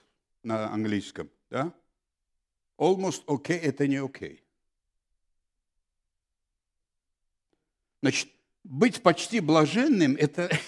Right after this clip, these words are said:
<laughs> это не быть блаженным, это вовсе им не быть. Надо им быть. А для того, чтобы им быть, надо читать и соблюдать. Вот тогда мы будем полностью блаженными. И потом вы знаете, что случится с теми, которые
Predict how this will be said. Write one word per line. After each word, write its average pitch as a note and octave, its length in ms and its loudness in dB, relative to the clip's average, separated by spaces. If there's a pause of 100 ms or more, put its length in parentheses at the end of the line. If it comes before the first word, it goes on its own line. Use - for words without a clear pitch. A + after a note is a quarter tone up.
<laughs> - 260 -20
это D#3 240 0
не D#3+ 140 2
быть D#3 260 -2
блаженным, D#2+ 580 -12
это A2+ 200 -6
вовсе D3 320 -6
им A#2+ 260 0
не A#2 80 -4
быть. - 380 -14 (1120)
Надо B2+ 240 0
им C3 320 2
быть. C#3 380 0 (580)
А A#2 120 0
для C3 160 4
того, E3 240 2
чтобы D#3 300 4
им C#3+ 160 6
быть, G3 180 2
надо D3+ 260 6
читать - 600 6 (960)
и F3 100 4
соблюдать. C3 800 0 (100)
Вот - 180 -14
тогда A#2+ 260 0
мы A#2+ 140 0
будем A2 240 -6
полностью G2+ 420 -8
блаженными. - 500 -20 (1080)
И C3 80 -4
потом D#3+ 300 2
вы D3+ 80 4
знаете, B2 360 4
что C3+ 200 -2
случится A#2+ 460 -6
с - 40 -10
теми, F#3 240 0
которые B2 520 0